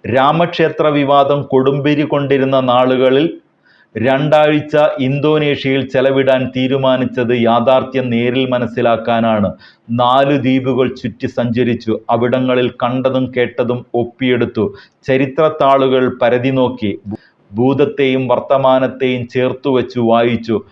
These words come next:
ദിവസങ്ങളുടെ അധ്വാനം അവസാനം ഫലം കണ്ടു. പേറ്റുനോവ് അനുഭവിച്ച എത്രയോ ദിനരാത്രങ്ങൾ. നിരന്തര പ്രയത്നത്തിനൊടുവിൽ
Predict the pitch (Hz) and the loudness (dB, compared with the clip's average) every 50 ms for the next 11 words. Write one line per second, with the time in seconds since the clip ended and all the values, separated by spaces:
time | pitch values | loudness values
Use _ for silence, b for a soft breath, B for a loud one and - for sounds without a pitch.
0 | b b b b 113 104 143 147 147 160 160 - 165 160 160 160 156 156 151 156 | b b b b -6 -2 0 2 2 2 2 0 -2 -2 0 0 0 2 2 2
1 | - - 135 123 117 113 135 147 147 143 143 147 147 151 151 - _ - 123 117 | 0 0 -4 -4 -4 -2 0 2 2 2 2 0 0 -4 -6 -8 _ -4 -2 0
2 | 117 131 131 - 139 135 135 135 135 135 - - 127 120 120 131 139 139 127 127 | 0 -2 -2 0 0 0 0 0 -2 -4 -4 -2 0 0 2 0 0 0 0 0
3 | 120 113 104 104 98 - B B B B _ - 139 143 156 156 - - - 175 | 0 0 0 0 0 -2 B B B B _ -2 0 0 0 -2 -4 -4 -2 0
4 | 165 160 151 147 147 147 143 139 139 131 127 131 135 131 135 135 135 131 127 120 | 0 2 2 2 4 4 2 2 2 2 2 2 2 0 0 0 2 2 2 0
5 | - - 127 135 135 135 135 127 107 123 120 127 127 127 127 123 123 - 127 120 | 0 0 0 2 2 2 2 2 0 -2 0 0 2 2 2 2 0 0 -2 -2
6 | 117 117 127 131 - - - 104 110 113 120 127 127 135 135 139 139 135 139 139 | 0 0 0 0 -2 -4 -10 -12 -8 -4 0 0 2 2 2 0 2 2 4 4
7 | 139 131 - - 127 127 131 139 139 - 143 127 113 143 135 131 127 123 123 120 | 4 2 0 0 2 2 2 2 0 0 -4 -4 -2 -2 0 0 2 2 2 2
8 | 120 123 | 2 0